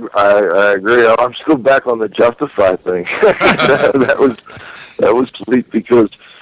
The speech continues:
you know, you, you got a client, and, um,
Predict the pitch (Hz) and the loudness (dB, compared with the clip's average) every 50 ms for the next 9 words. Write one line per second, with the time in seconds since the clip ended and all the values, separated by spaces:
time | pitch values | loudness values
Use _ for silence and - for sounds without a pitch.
0 | - - _ _ _ _ 117 139 156 156 147 147 147 139 - - 143 135 117 147 | -20 -20 _ _ _ _ 0 2 4 4 2 2 0 -4 -4 -4 -4 0 2 2
1 | 143 135 117 110 - - - 156 151 156 156 147 127 104 - - - 120 113 117 | 2 2 2 0 -4 -8 -4 -2 0 2 2 2 0 0 -4 -6 -4 -4 -2 -2
2 | 104 101 104 101 107 104 104 101 98 98 95 90 | -2 -2 0 2 2 4 4 2 2 0 -4 -8